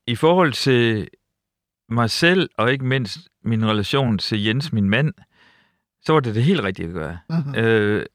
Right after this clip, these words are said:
Speaker 1: og, øh, jeg holder jo også en, en, øh, følsom tale dagen efter, da jeg overrækker stafetten videre til Marianne Jelved, hvor jeg siger, altså, altså, der er ikke noget,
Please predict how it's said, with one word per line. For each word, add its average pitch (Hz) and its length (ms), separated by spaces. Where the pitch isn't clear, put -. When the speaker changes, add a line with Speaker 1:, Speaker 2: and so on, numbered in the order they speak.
Speaker 1:
og, 107 420
øh, 101 280
jeg 117 100
holder 143 240
jo 113 140
også 127 180
en, 107 340
en, 107 220
øh, 101 100
følsom 131 340
tale 117 320
dagen 120 260
efter, 120 240
da 104 120
jeg 104 100
overrækker 107 600
stafetten 117 480
videre 117 220
til 110 160
Marianne 101 360
Jelved, 107 480
hvor 107 160
jeg 101 240
siger, 110 380
altså, 101 520
altså, 101 520
der 104 80
er 92 40
ikke 120 140
noget, 120 380